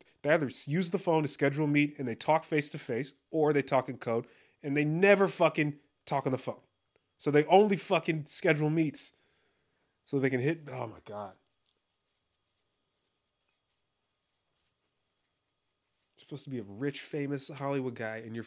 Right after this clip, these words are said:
and you're fucking D M'ing girls like, "Hey, just wanna do this naked date." Have no idea who this bitch is. What is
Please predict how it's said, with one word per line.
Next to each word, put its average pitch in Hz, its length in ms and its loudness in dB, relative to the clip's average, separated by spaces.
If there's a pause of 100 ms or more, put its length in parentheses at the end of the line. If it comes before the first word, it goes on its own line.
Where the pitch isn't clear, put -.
(140)
and 117 120 -12
you're 113 200 -8
fucking 123 380 -14
D 113 200 -8
M'ing 123 160 -8
girls 117 180 -10
like, 123 120 -6
"Hey, 139 300 -4
just 120 260 -14 (800)
wanna 123 180 -4
do 131 200 -4
this 117 200 -6
naked 120 380 -4
date." 101 260 -10 (2000)
Have 110 100 -18
no 110 180 -6
idea 107 280 -8
who 107 100 -8
this 104 140 -10
bitch 104 220 -14
is. 120 120 -14
What 160 180 -12
is 165 120 -8